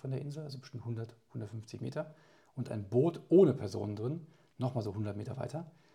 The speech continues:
Und da sind ja auch, ist ja auch Fährverkehr, also gibt's Fährlinien und so weiter. Das Boot kann man sehen, die, die Schnorchler im Wasser halt nicht. Und was haben die gemacht?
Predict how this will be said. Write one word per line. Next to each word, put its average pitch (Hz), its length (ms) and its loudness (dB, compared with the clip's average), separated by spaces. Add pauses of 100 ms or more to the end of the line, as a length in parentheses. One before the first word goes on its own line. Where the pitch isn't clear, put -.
(260)
Und 107 80 -6
da 104 40 -2
sind 120 120 0
ja 123 100 6
auch, 110 200 4
ist - 80 -6
ja 107 80 -2
auch - 40 -6
Fährverkehr, - 500 -2
also - 120 -12
gibt's - 140 -14
Fährlinien 123 400 -2
und 104 60 -12
so - 60 -10
weiter. 117 280 -4 (520)
Das - 160 -8
Boot 160 240 4
kann 131 100 0
man 110 100 2
sehen, 123 260 2
die, - 80 -2 (260)
die 117 100 -10
Schnorchler 113 540 -4
im - 100 -8
Wasser - 220 -8
halt - 100 -10
nicht. - 240 -16 (220)
Und 120 80 -10
was 107 80 -6
haben 151 80 0
die 139 80 -2
gemacht? 117 440 -2